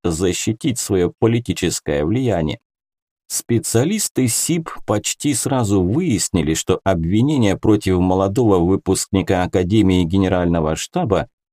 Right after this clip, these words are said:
это отлично спланированная и реализованная акция наших заклятых друзей с острова. Год назад, в апреле семьдесят четвертого, мать будущего психически больного великого князя Николая Константиновича,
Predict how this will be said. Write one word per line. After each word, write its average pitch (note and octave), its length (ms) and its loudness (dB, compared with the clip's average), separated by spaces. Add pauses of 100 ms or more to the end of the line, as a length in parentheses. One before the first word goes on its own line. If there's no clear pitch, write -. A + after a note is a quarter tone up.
(160)
это G3+ 380 0
отлично C#3 600 -2
спланированная B2+ 1080 0
и A2+ 200 4
реализованная G2 1080 2
акция C#3 580 -2
наших C#3+ 520 0
заклятых G#2 760 0
друзей G2 520 2
с - 240 -6
острова. - 600 -2 (1000)
Год B2 340 2
назад, F3+ 400 0
в C3 60 2
апреле B2 340 2
семьдесят F2+ 640 0
четвертого, C#3+ 920 -2
мать G#2+ 480 -2
будущего G2 680 0
психически - 800 -4
больного F2+ 580 0
великого E2+ 540 0
князя F#2 420 -2
Николая E2 520 -2
Константиновича, E2+ 1000 -2